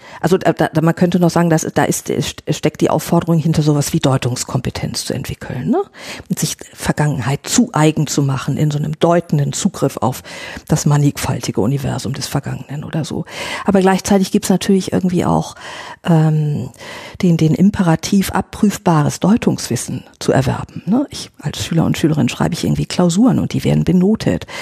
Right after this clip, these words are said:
Äh, ich glaube, es gibt ein, ein unglaubliches Spannungsverhältnis zwischen dieser Aufgabe, Deutungskompetenz zu entwickeln und der Aufgabe, abprüfbares Deutungswissen vorweisen zu können. Und, äh,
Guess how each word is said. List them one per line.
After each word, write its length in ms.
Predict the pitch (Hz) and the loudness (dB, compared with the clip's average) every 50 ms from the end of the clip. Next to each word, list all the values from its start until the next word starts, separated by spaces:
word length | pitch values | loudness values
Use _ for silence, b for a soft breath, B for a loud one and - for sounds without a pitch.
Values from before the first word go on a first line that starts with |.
| B B B B B B | B B B B B B
Äh, 220 | - 151 139 139 B B B B B | 2 2 2 0 B B B B B
ich 140 | - 165 - | -4 -2 0
glaube, 180 | - 196 196 214 | 2 2 2 2
es 100 | - - | 0 0
gibt 220 | 208 - - - | -4 -4 -2 0
ein, 180 | 180 170 - - | 0 0 0 0
ein 100 | - 165 | 0 -2
unglaubliches 720 | - - 208 226 247 - 208 196 196 - - - - - - | 0 2 2 2 4 4 4 2 2 0 -2 -8 -6 -6 -6
Spannungsverhältnis 1300 | - - - 220 233 302 320 311 269 - - - 156 139 143 156 165 - - - 220 240 240 - - | -4 -2 0 2 4 4 4 2 0 -2 -2 -4 -2 -2 0 -2 -2 -2 -2 -2 -2 -2 -2 -4 -8
zwischen 320 | - - 202 - - 190 | -10 -10 -6 -4 -2 0
dieser 220 | 180 175 165 - - | 0 0 0 0 -2
Aufgabe, 400 | - 170 - - 175 170 175 170 | -2 -2 -2 0 0 0 0 0
Deutungskompetenz 1300 | - - 165 165 165 160 - 175 156 - - - - 165 156 - 156 - - 180 202 240 254 - - - | 2 4 4 4 4 2 2 0 -2 -2 -4 -4 -4 -4 -2 -2 -4 -2 0 2 4 4 2 2 -2 -8
zu 80 | - | -4
entwickeln 640 | - 208 214 - 214 208 - - 247 240 240 240 - | -2 -2 0 0 -2 -6 -4 -2 0 0 2 0 0
und 120 | - 180 | -2 0
der 140 | - 170 - | 0 2 2
Aufgabe, 480 | 160 170 - - 185 170 170 185 170 165 B B B B B B | 2 0 0 0 0 0 2 2 0 0 B B B B B B
abprüfbares 800 | B 175 165 - - - 185 - - - 156 151 151 147 - - | B -4 -4 -2 0 0 0 2 2 0 2 2 2 2 0 2
Deutungswissen 640 | - 156 156 170 - 170 - - - 127 - - - | 2 2 2 2 2 -2 -4 -4 -6 -8 -8 -8 -10
vorweisen 640 | - - - - 107 - - - - - - - - | -10 -8 -6 -4 -4 -4 -4 -6 -6 -6 -8 -10 -10
zu 120 | - - | -12 -14
können. 340 | - - - 165 165 - 156 151 B B B B B B B B B | -14 -10 -8 -6 -6 -6 -8 -10 B B B B B B B B B
Und, 240 | - 156 151 - - - | -4 -4 -4 -6 -4 -2
äh, 260 | 156 147 147 139 135 | 0 2 2 2 0